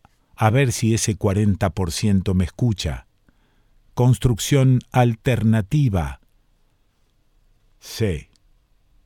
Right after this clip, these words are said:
Ni siquiera los medios, estos que por ahí también citaba Pedro Patzer, ni siquiera los medios siguen sosteniendo nada.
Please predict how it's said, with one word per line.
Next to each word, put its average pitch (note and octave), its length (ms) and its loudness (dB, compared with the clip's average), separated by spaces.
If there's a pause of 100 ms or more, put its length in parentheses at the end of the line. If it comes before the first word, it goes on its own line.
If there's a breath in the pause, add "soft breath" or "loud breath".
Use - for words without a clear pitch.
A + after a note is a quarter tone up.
(500 loud breath)
Ni G3 180 6
siquiera G#3+ 560 0
los D3+ 220 0
medios, B2+ 760 0
estos C#3+ 440 -2
que D#3 180 0
por C3+ 240 -4
ahí C#3+ 380 -2 (320)
también B2+ 520 -2
citaba A#2+ 720 -2
Pedro G#2+ 460 0
Patzer, A2 640 -6 (180 soft breath)
ni F3 120 2
siquiera F3 640 0
los C#3 240 -2
medios G#2+ 840 -2 (800 soft breath)
siguen E3 500 2
sosteniendo B2+ 760 0
nada. F2+ 680 0